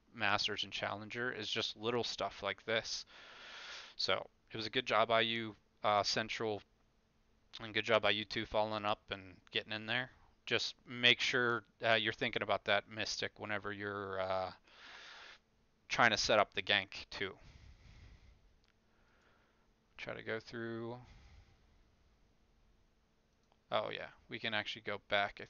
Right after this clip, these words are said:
think. So this is something as well. As soon as this, like we were just talking about, um, for the jungler for Central, whenever we get, um, a negative happens, we can still turn a positive into something.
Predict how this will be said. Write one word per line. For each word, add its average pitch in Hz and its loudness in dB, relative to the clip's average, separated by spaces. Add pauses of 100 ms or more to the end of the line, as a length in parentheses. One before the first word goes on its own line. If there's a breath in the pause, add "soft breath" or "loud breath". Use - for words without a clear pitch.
(120)
think. - -18 (1160 soft breath)
So 120 -2
this 123 2
is 123 0
something 117 0
as 107 -6
well. 107 6
As 101 -4
soon 127 0
as 117 -2
this, 117 0 (280)
like 117 4
we 120 -2
were 117 2
just 120 0
talking 120 8
about, 110 4 (1300)
um, 107 2
for 117 -6
the 107 0
jungler 110 2 (220)
for 104 -2
Central, 113 2
whenever 110 2
we 107 0
get, 113 2 (800 loud breath)
um, 107 2
a 110 -2
negative 120 6
happens, 104 4
we 110 -10
can 107 -6
still 113 0
turn 110 0
a 95 2
positive 120 8
into 98 -6
something. - -8